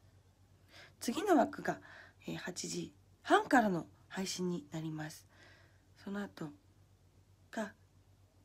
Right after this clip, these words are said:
十二時から十三時のお昼カジカジが見れます。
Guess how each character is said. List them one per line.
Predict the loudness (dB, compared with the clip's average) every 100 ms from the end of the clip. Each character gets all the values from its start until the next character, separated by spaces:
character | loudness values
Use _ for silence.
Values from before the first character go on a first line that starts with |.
| -14
十 | -8 -8 -8 -14 -20 -20 -2
二 | 0
時 | 0 -4
か | -2 -2
ら | -2 -10 -20 -20 -8
十 | 2 2 6
三 | 4 6
時 | 4
の | 2 -2 -16 -20 -20 -20 -20 -8 -2
お |
昼 | 6 12 12 12 10
カ | 8
ジ | 8
カ | 4
ジ | 2
が | 0
見 | 0 -2
れ | -4
ま | -8 -10
す。 | -14